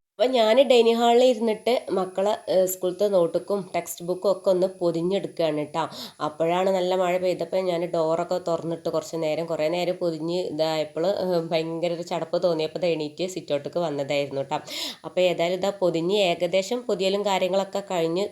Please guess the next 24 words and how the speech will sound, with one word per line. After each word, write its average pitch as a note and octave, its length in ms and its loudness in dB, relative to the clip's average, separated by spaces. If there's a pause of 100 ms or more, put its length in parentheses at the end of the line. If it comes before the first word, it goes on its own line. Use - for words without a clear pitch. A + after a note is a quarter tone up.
തുടങ്ങിയിട്ടുണ്ട്. E3 920 -2
അതിൻ്റെ D#3+ 360 -2
ശേഷം F3 220 -2
നമ്മൾ E3+ 200 -2
വീഡിയോ E3 340 0
എടുക്കാൻ F#3 520 0
തുടങ്ങിയിട്ടുണ്ടായിരുന്നത്. D#3+ 1000 -2 (540)
അപ്പൊ F3+ 160 -6
ഇതാ F#3 160 4
നമ്മൾ F#3+ 260 6
വൈകിട്ടുണ്ടായിരുന്നു F#3+ 880 4
ട്ടോ. E3 140 0
എല്ലാ D#3+ 240 2
പ്രാവശ്യം G3 520 0
സ്കൂളൊക്കെ F3+ 400 0
തുറക്കണതിന് F3 500 0
മുന്നേ E3 340 0
തന്നെ E3 320 -2 (100)
ഒക്കെ E3+ 200 -4
പൊതിഞ്ഞ് F3 400 0
സെറ്റാക്കി F3 520 -2
വെക്കലാണ്. E3 800 -2
ഇപ്രാവശ്യം G#3+ 520 -2
ഒക്കെ - 200 -2